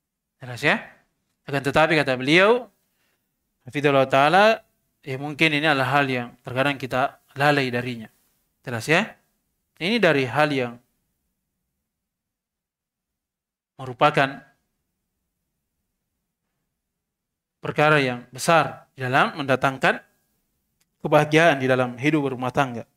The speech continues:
Kemudian kata beliau, hafizallahu ta'ala, "Ba'duna yata'adhamu yaqulu, 'Ana syekhun, ana mudarris.'" "Ana imamu masjidin, ana kada, kaifa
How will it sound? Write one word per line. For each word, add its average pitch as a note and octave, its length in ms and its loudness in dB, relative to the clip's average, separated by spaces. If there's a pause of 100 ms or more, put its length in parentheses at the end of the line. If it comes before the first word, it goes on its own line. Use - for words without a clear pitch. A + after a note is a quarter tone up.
(1120)
Kemudian F#3+ 320 2
kata E3 240 2
beliau, D3 400 2 (960)
hafizallahu D#3 480 4
ta'ala, C#3+ 400 2 (1200)
"Ba'duna F#3+ 480 4
yata'adhamu G3 800 4
yaqulu, E3+ 320 4
'Ana G3+ 320 6
syekhun, F3 480 0
ana F#3 240 2
mudarris.'" F3+ 560 0 (320)
"Ana F#3 200 2
imamu G3+ 460 2
masjidin, E3+ 500 0
ana F#3 240 2
kada, F3+ 480 4
kaifa F#3+ 560 4